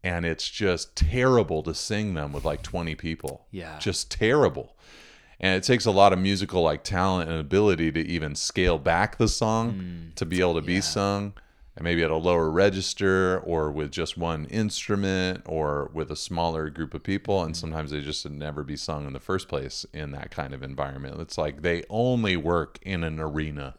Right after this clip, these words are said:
Speaker 1: you know,
Speaker 2: Totally.
Speaker 1: kind of thing.
Speaker 2: Totally.
Speaker 1: So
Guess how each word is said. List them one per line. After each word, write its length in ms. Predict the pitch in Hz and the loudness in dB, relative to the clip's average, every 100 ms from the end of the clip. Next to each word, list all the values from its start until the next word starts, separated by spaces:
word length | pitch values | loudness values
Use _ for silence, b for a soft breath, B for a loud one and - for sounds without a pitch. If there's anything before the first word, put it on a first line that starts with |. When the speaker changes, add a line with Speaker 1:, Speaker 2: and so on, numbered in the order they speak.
| - 90 | -14 -8
Speaker 1:
you 60 | |
know, 20 | 87 | -6
Speaker 2:
Totally. 220 | 85 73 | -6 -8
Speaker 1:
kind 180 | 82 73 | -8 -10
of 80 | 71 | -10
thing. 160 | - - | -12 -12
Speaker 2:
Totally. 420 | - 85 - 101 B B B B B | -14 -12 -14 -14 B B B B B
Speaker 1:
So 400 | - 120 107 - | 2 6 6 2